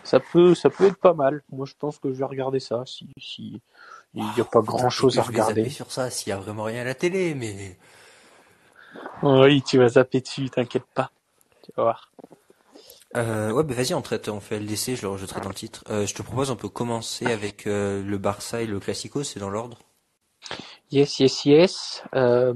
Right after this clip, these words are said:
Speaker 1: un Classico d'ailleurs qu'on a vu, euh, chez, chez, chez toi.
Speaker 2: Ouais, chez moi.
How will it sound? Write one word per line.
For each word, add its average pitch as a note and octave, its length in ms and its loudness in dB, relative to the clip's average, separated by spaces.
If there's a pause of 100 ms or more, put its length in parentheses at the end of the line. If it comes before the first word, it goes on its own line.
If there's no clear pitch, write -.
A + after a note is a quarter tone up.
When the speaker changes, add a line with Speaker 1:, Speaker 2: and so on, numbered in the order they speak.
(480)
Speaker 1:
un C3+ 100 -6
Classico - 440 4
d'ailleurs F3+ 340 6
qu'on D3 120 -6
a C#3 140 -4
vu, F#3+ 200 -4
euh, C#3+ 280 0
chez, C3+ 480 -6 (340)
chez, - 300 -4
chez - 240 -4
toi. F3 260 0 (380)
Speaker 2:
Ouais, A2 180 -4
chez A2 160 -14
moi. F#2+ 180 -16